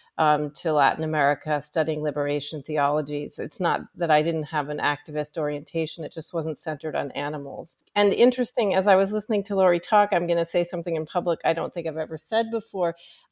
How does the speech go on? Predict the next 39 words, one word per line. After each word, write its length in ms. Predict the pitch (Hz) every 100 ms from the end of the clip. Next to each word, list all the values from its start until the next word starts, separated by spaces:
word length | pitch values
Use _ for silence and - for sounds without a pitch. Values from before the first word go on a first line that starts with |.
| -
I 160 | 233 294
think 260 | - 277
I 140 | 220 196
taught 440 | - - 220 226
an 100 | 196
animal 440 | 170 175 175 175
ethics 380 | 151 165 - -
class 420 | - - 151 156
before 380 | - 175 - 156
I 40 | 156
had 160 | 165
ever 200 | 151 156
taken 360 | 160 226 233 185
one. 340 | - - 120 - _ _ _ _
So 540 | - 196 185 180 170 -
I 160 | 185
was 180 | 180 175
interested, 720 | 196 202 202 220 - 208 185
I, 440 | 175 160 175 175 -
I 280 | 165 170 165
early 340 | 196 202 202
on, 540 | 185 175 175 175 170 151
by 160 | 170
the 80 | 175
time 320 | - 185 175
I'd 180 | 160 156
finished 460 | - 175 170 - -
my 180 | 160
undergraduate 720 | - 160 151 156 151 156 -
studies 400 | - 165 151 151
in 100 | 156
philosophy, 640 | 147 160 151 156 - 170 151
at, 220 | 160 156 _
which 200 | 160 156
was 100 | 156
at 120 | 156 -
Harvard, 500 | 165 160 160 156 156 - - _ -
I 140 | 170
had 340 | 170 180 170